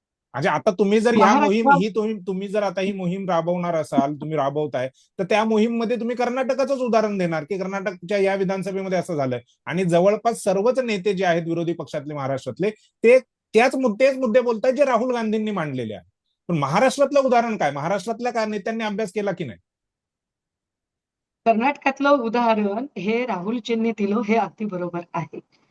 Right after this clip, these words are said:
Speaker 2: मात्र याचा अर्थ असा नाही की महाराष्ट्रातल्या उदाहरणांचा काही अभ्यास केला जातोय का नाही. मी आपल्याला अत्यंत जबाबदारीनं सांगितलं पाहिजे की मी स्वतः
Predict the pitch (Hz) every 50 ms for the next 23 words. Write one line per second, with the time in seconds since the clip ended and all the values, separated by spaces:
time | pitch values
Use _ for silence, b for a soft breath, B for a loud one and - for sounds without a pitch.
0 | _ _ _ - 208 208 208 208 - 233 254 262 269 277 277 226 208 202 208 -
1 | 240 240 233 214 214 - 233 220 202 208 - 233 233 226 220 208 202 226 - -
2 | 254 240 214 196 180 185 208 214 208 - - 226 220 - 226 233 226 202 180 175
3 | 202 208 208 214 214 208 208 208 - 226 - 220 214 214 196 - - 196 202 208
4 | - - 196 190 196 190 - 185 175 - 180 170 165 - 180 180 175 165 165 170
5 | B B B B B B B B - 233 262 269 247 233 233 247 247 254 254 269
6 | 247 220 - _ - 247 254 262 277 262 208 214 208 220 254 240 - 247 240 247
7 | 240 247 233 - 220 190 190 202 196 - 208 208 208 202 196 190 - 214 233 254
8 | - - 233 226 220 214 247 262 - - - 202 202 202 247 254 208 220 -